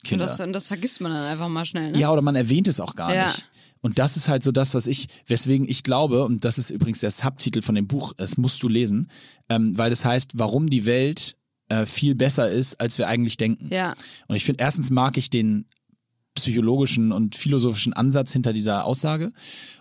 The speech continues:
Speaker 1: Und zweitens stimmt es einfach faktisch auch an ganz vielen Stellen.
Speaker 2: Mhm.
Speaker 1: Und wir machen halt häufig den Fehler, dass wir Zahlen nicht in Relation setzen, übrigens auch in der heutigen Zeit gerade, je-, gerade jetzt. Aber Zahlen werden nicht in Relation gesetzt. Da steht dann einfach die Headline, vier Komma drei Millionen Tote und dann, äh, tote Babys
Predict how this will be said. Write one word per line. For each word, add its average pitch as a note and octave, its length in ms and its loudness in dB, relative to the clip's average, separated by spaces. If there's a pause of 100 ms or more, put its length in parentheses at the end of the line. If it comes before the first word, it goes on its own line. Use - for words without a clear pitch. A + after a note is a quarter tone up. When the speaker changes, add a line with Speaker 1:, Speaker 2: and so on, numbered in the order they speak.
Speaker 1:
Und A#2 140 0
zweitens C3+ 400 0
stimmt F3 320 0
es B2+ 140 -2
einfach A#2 260 -4
faktisch - 500 -4
auch G2 140 -4
an G2 100 -2
ganz F2 220 -4
vielen E2+ 220 -6
Stellen. D2+ 400 -4
Speaker 2:
Mhm. G3 320 -2
Speaker 1:
Und C3+ 180 2
wir F3 180 4
machen E3 280 0
halt B2+ 160 2
häufig C#3 260 -2
den G#2 140 -2
Fehler, D#3+ 340 0
dass A2+ 180 0
wir A#2 120 -2
Zahlen D3+ 480 0
nicht B2+ 160 0
in A#2 80 0
Relation A#2+ 520 0
setzen, G2+ 280 -2
übrigens - 260 -2
auch B2 140 -2
in A#2 80 2
der G#2+ 80 0
heutigen G2 260 -2
Zeit A#2+ 300 -2
gerade, F#2+ 280 -4
je-, G2 300 -4
gerade A#2 300 -2
jetzt. G2 400 -6 (360)
Aber A#2 140 2
Zahlen D3+ 300 2
werden C#3+ 100 2
nicht C#3 140 0
in C3+ 40 2
Relation B2 360 2
gesetzt. A2+ 240 0
Da A2 40 2
steht - 200 0
dann C#3 80 2
einfach C#3 180 0
die B2+ 140 0
Headline, B2 320 0 (180)
vier E3 200 0
Komma C#3+ 180 2
drei B2+ 200 0
Millionen A2+ 540 2
Tote A#2+ 400 -2
und G#2+ 120 2
dann, A#2+ 340 2
äh, G#2+ 340 -2
tote A#2+ 240 0
Babys A#2 420 2